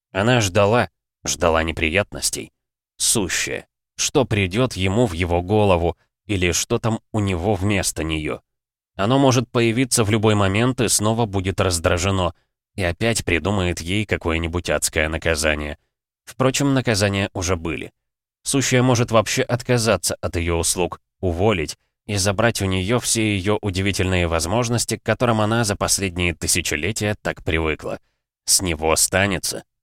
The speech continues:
Оно ничего не забывает и ничего не прощает. На ничтожество Роэмана,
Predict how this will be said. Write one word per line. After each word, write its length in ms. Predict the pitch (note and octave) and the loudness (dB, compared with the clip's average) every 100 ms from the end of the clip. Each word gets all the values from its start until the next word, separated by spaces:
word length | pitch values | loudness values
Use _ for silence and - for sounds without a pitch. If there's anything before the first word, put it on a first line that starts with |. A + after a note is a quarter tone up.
| _ | _
Оно 440 | F2+ E2+ E2+ F#2+ G#2+ _ _ - | -2 0 2 2 0 _ _ -2
ничего 560 | G#2 C3 - C3+ A2+ | 0 2 2 4 4
не 100 | F#2 | 2
забывает 760 | D#2+ D#2+ D#2+ E2 B2 B2+ B2 - - | 0 0 0 2 2 0 -2 -10 -4
и 100 | A2 | 0
ничего 520 | A2+ D3+ - A#2+ G2 | 0 0 0 2 0
не 100 | F2+ | 0
прощает. 640 | F2 F2+ - E2 A#1 - - _ _ _ _ - | 0 0 0 0 -2 -8 -20 _ _ _ _ -4
На 100 | G2+ | 0
ничтожество 840 | B2 B2 - D3+ C#3 - A#2+ A#2 | 2 0 0 2 2 0 2 4
Роэмана, 500 | A#2+ C#3+ A#2+ G#2+ F#2+ | 4 4 4 2 0